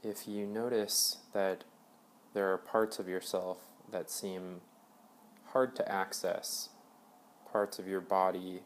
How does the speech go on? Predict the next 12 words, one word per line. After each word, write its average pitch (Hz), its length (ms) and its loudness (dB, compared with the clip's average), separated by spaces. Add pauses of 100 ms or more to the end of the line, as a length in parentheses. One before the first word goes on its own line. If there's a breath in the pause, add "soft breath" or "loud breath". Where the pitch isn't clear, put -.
that 90 220 -4
don't 107 260 -2
feel 95 520 0
as 95 260 -2
present 98 640 0
as 92 320 -6
other 101 180 0
parts, - 580 -4 (1900)
put 185 140 -8
your 170 180 0
attention 98 800 -2 (1400)
on 95 500 -2